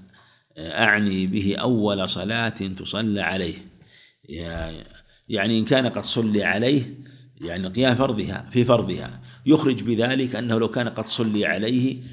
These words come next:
قالوا يجوز أن يصلي عليه، آه، يصلي عليه مرة ثانية، ويجوز أن يصلي جالسا لأنها نافلة، وهذا فيه نظر،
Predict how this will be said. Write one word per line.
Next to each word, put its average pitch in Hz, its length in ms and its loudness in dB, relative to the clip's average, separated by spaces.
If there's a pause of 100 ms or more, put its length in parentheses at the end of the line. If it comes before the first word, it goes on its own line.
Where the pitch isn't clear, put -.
(280)
قالوا 127 240 6
يجوز 123 360 6
أن 113 180 0
يصلي 110 420 0
عليه، 110 760 0 (1400)
آه، 85 400 -12
يصلي 113 320 0
عليه 104 180 4
مرة 107 200 0
ثانية، 113 800 -2 (360)
ويجوز 110 640 2
أن 117 180 0
يصلي 110 560 2
جالسا 98 720 4 (180)
لأنها 113 420 2
نافلة، 87 460 -4 (560)
وهذا 143 280 2
فيه 120 300 4
نظر، 80 300 -4